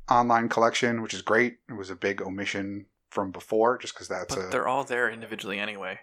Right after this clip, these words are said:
Speaker 1: What do you, what do you, like, in terms of the
Speaker 2: Like, the N E S, uh, Online
Speaker 1: Yeah.
Speaker 2: collection has one, two, three, and Lost Levels already.
Speaker 1: Does it have Lost Levels already?
Speaker 2: It does, yeah.
Speaker 1: Okay.
Speaker 2: 'Cause I remember when I first got my Switch, I was like, "I'll play Lost Levels." I was like, "Fuck, this game's hard." <laughs>
Speaker 1: Mm.
Speaker 2: And I was like,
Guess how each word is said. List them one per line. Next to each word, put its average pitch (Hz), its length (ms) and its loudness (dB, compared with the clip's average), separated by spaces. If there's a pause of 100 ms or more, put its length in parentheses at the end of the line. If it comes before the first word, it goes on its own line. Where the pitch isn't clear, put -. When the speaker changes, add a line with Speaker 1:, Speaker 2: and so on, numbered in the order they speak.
(1000)
Speaker 1:
What 143 160 12
do 156 80 10
you, 151 140 4
what 131 140 4
do 123 80 4
you, - 100 -2
like, 131 400 6
in 131 80 0
terms 113 240 0
of 92 140 -8
the 92 340 -6 (840)
Speaker 2:
Like, 123 200 2 (320)
the 123 160 4
N 120 140 4
E 120 100 0
S, - 400 -2 (340)
uh, 123 60 0
Online 110 560 -2
Speaker 1:
Yeah. 120 100 0
Speaker 2:
collection 113 340 -2
has - 560 0
one, 113 360 -4
two, 110 400 -6
three, 113 240 -8
and 107 140 -10
Lost 113 200 -6
Levels - 300 -8
already. - 140 -6
Speaker 1:
Does 123 100 4
it 139 60 6
have 156 100 8
Lost 165 240 4
Levels 185 220 4
already? 185 160 4
Speaker 2:
It - 20 4
does, 113 320 2
yeah. 120 100 4
Speaker 1:
Okay. 107 100 4
Speaker 2:
'Cause 101 160 4
I 139 40 8
remember 135 260 6
when 123 160 4
I 117 60 4
first - 380 0
got 113 200 6
my 110 120 -2
Switch, - 320 0
I 107 40 0
was 104 80 -6
like, 107 140 -2
"I'll 220 120 8
play 185 160 10
Lost 135 280 8
Levels." 151 240 8
I 117 40 -2
was 107 100 -4
like, - 120 -10
"Fuck, - 420 10
this 131 180 2
game's 117 260 2
hard." 110 380 6
<laughs> 143 100 8
Speaker 1:
Mm. 143 300 12
Speaker 2:
And 175 100 6
I 190 60 12
was 180 140 10
like, 180 140 10